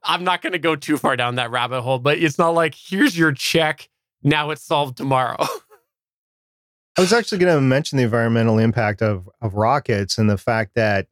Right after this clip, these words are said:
Speaker 2: that is one benefit that we've seen with this rocket development over the course of the last few years with SpaceX and Blue Origin, whereas their off-boarding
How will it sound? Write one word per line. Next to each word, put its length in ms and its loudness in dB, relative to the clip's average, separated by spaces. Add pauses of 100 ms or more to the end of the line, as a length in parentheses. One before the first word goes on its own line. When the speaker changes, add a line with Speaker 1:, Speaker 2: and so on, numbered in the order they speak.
(440)
Speaker 2:
that 180 2
is 220 0
one 460 0
benefit 640 0
that 180 -2
we've 220 2
seen 480 2
with 160 0
this 280 0
rocket 320 -2
development 720 0 (120)
over 180 2
the 80 0
course 280 -4
of 80 -6
the 40 0
last 240 -2
few 140 -2
years 360 0
with 120 -12
SpaceX 540 -2
and 120 -14
Blue 140 -4
Origin, 540 0 (360)
whereas 720 0
their 640 0 (260)
off-boarding 1300 0